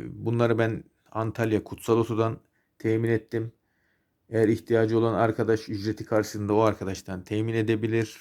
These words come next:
veya "Ben bununla uğraşamam kardeşim." diyorsa da kendisi oraya robotunu gönderebilir veya gitme imkanı varsa kendi de gidip orada çözdürebilir. Arkadaşın,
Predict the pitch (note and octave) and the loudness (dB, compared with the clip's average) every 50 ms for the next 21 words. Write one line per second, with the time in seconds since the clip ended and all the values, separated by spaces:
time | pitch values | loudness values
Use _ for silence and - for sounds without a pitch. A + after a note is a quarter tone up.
0 | - - - G2+ A2+ A2+ A2 A2 A2 G#2+ G#2 A2+ A2 A2 A2 A2 A2 G#2+ G#2+ A2 | -18 -6 2 4 6 6 6 6 4 2 2 0 0 0 -2 -2 -2 0 2 2
1 | A2 A2 A2 - A2 A2 G#2+ G2+ - G#2+ G#2 G2+ G2 G2 - - G2+ F#2 - - | 0 0 -2 -4 -6 -6 -6 -4 -4 -4 -4 -4 -6 -8 -10 -10 -12 -12 -12 -16
2 | _ - - - A#2 B2 B2 A2+ A2 - G#2 F#2 - G#2+ A2+ A#2+ - _ _ _ | _ -20 -12 -4 0 2 2 2 2 0 -2 -2 0 -2 -2 -2 -6 _ _ _
3 | _ _ _ _ _ _ _ _ _ _ - - B2 A#2+ A#2 A2 G2+ - - G#2 | _ _ _ _ _ _ _ _ _ _ 0 2 2 2 2 0 -2 0 2 4
4 | A#2 A#2 A#2 A2+ A2+ A2 - - A2+ A2+ G#2+ A2 G#2+ - - A#2 A#2 A2 A2+ A2+ | 6 6 6 6 4 4 2 2 0 2 2 2 0 -2 -4 -6 -4 -2 -2 -2
5 | A2 A2 G#2+ A2 A2+ A2 G#2 A#2 G#2 A2 A2+ G#2+ - - - - - G2+ G2+ G#2+ | 0 2 2 2 2 2 0 0 0 0 -2 -2 -4 -10 -14 -14 -8 0 2 4
6 | A2 A2+ A2+ A2 G#2 G#2+ - - - A#2+ A#2 A2+ A2 G#2+ - A2 G#2+ G#2+ G#2+ G#2+ | 6 6 6 4 2 -4 -8 -8 -4 -4 -2 -2 -2 -2 -2 -2 0 0 0 0
7 | G#2+ G#2+ A2 A2+ G#2+ - - A2 A2 A2 G#2+ G#2+ G#2+ G2+ G2+ A2 G#2+ - - A#2 | 0 0 0 -4 -4 -2 -2 -2 -2 0 0 0 0 0 -2 -4 -4 0 2 2
8 | A2+ G#2+ A2+ A2 - - A2+ G2+ F#2+ F#2+ G#2+ G#2+ G#2+ A2 B2+ D3 D#3 D#3 A#2+ A2+ | 4 4 2 0 2 0 0 0 0 2 2 2 4 4 2 0 0 0 2 0
9 | A2 A2 - A2 A2+ A2 - - B2+ B2+ | 2 2 2 2 2 0 -2 -4 -8 -8